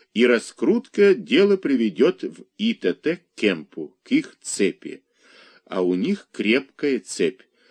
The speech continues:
если этот бес успел получить приказание подскочить ко мне в Лиссабоне и лишить документов". "Ну и что? Какое дело Бразилии до их цепи?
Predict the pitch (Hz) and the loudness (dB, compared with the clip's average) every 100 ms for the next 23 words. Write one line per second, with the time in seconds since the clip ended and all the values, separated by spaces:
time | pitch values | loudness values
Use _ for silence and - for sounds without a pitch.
0 | _ - 95 - 98 98 95 73 71 120 | _ -6 -6 -2 0 0 -2 -2 2 2
1 | 120 107 - 113 104 92 95 92 - 95 | 0 -8 -2 2 2 0 -4 -4 -6 -8
2 | 120 - 90 - 160 160 160 139 _ _ | -8 -4 -2 0 0 0 0 -2 _ _
3 | - 131 - - 131 131 - 104 - 104 | -4 -2 -2 -2 0 0 -4 -6 -4 -2
4 | 95 95 95 80 87 - - 87 107 196 | -2 0 -2 -2 -4 -6 -6 -4 0 0
5 | 135 95 - 104 104 127 104 101 101 78 | 0 -4 -6 -6 -6 -6 -6 -8 -8 -10
6 | 69 - - _ _ _ _ _ _ _ | -12 -16 -20 _ _ _ _ _ _ _
7 | _ _ _ _ _ - 80 143 220 - | _ _ _ _ _ -12 0 2 2 -2
8 | - 113 - - _ _ _ _ _ _ | 0 2 2 -2 _ _ _ _ _ _
9 | _ _ - 143 - 202 214 190 135 160 | _ _ -2 -2 4 4 4 2 2 4
10 | 156 123 117 95 95 98 107 110 117 127 | 4 2 2 2 -2 0 -2 0 0 -2
11 | - 143 135 135 135 | -6 -4 -4 -6 -12